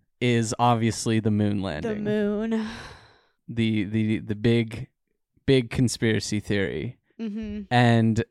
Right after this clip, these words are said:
Speaker 1: this says, this researcher, who his name is David Robert Grimes from Oxford University. He's a physicist and a cancer biologist.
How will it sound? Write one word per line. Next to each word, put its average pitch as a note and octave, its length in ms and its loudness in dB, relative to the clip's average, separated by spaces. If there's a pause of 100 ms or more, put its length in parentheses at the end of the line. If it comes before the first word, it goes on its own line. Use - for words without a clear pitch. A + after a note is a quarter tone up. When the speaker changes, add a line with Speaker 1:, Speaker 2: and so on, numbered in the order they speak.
Speaker 1:
this D3 280 2
says, B2 520 4
this B2+ 240 -2
researcher, C3+ 760 2
who C3 220 2
his B2 220 2
name A#2+ 280 2
is G#2+ 160 -2
David C3 360 4
Robert C3 360 4
Grimes A#2+ 560 2
from A2+ 180 -2
Oxford A#2 500 -2
University. G#2+ 640 0
He's G#2+ 180 -4
a G#2 80 -2
physicist A2+ 680 -2
and G#2 100 -4
a G2+ 40 -8
cancer A2+ 580 -2
biologist. G#2 920 -4